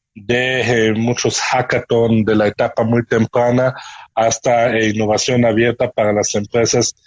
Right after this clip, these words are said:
eh, medianas y grandes, para que desde el portero de la entrada hasta el C E O de la empresa arriba pueda entender qué es innovación y realmente cómo, eh, traducirlo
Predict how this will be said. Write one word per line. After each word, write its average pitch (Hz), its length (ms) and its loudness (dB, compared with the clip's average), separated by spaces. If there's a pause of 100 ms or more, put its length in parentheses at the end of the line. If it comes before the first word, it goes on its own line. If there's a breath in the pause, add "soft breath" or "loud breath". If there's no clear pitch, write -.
(240 loud breath)
eh, 107 120 -2
medianas 107 640 0
y 110 100 0
grandes, 120 580 0 (440 loud breath)
para 107 260 0
que 110 380 0
desde 104 420 0
el 101 100 -4
portero 131 540 -2
de 127 140 0
la 117 140 2
entrada 123 540 0
hasta 110 260 0
el 110 100 0
C 131 260 -2
E 127 60 4
O 127 100 2
de 113 140 0
la 113 120 2
empresa 120 520 -2
arriba 123 460 2 (440 loud breath)
pueda 120 240 0
entender 117 720 0 (720)
qué 135 140 -2
es 123 160 2
innovación 120 800 0
y 110 80 -2
realmente 120 640 -2
cómo, 123 580 0
eh, 107 380 0
traducirlo 117 880 0